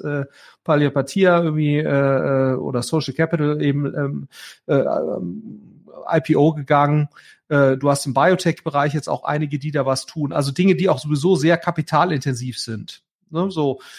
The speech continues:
Insofern ist es jetzt nicht nur der Digitalbereich. Trotzdem stellt sich natürlich die Frage, werden die meisten, äh, von diesen spacs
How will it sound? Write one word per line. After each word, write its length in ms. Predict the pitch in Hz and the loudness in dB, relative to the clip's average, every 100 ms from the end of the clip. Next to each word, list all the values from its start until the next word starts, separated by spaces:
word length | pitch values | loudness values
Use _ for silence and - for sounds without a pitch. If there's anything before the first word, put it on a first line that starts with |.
| - - | -20 -6
Insofern 340 | 151 170 175 | -2 2 2
ist 100 | 160 | 0
es 60 | 160 | 0
jetzt 160 | 147 190 | -2 -2
nicht 120 | - | 2
nur 80 | 170 | 2
der 80 | 147 | 2
Digitalbereich. 720 | 165 147 147 131 127 123 117 | -4 -6 0 0 2 -2 -2
Trotzdem 320 | - 185 185 | -2 0 0
stellt 200 | - 190 | 2 0
sich 100 | 190 | 2
natürlich 240 | 170 175 | -2 -2
die 120 | - 156 | -8 -10
Frage, 640 | - 135 160 208 277 277 | -2 2 4 4 0 -2
werden 340 | 156 180 214 175 | -2 -2 -2 -4
die 100 | 170 | -8
meisten, 800 | 147 156 190 - 214 220 233 - - - - | -4 -4 -4 -6 -2 -4 -4 -12 -20 -20 0
äh, 280 | 175 175 160 | 4 4 4
von 240 | - 156 | 0 0
diesen 400 | 160 185 165 147 | 0 2 2 2
spacs 720 | - - 165 226 - - - | -2 0 0 0 -4 -10 -12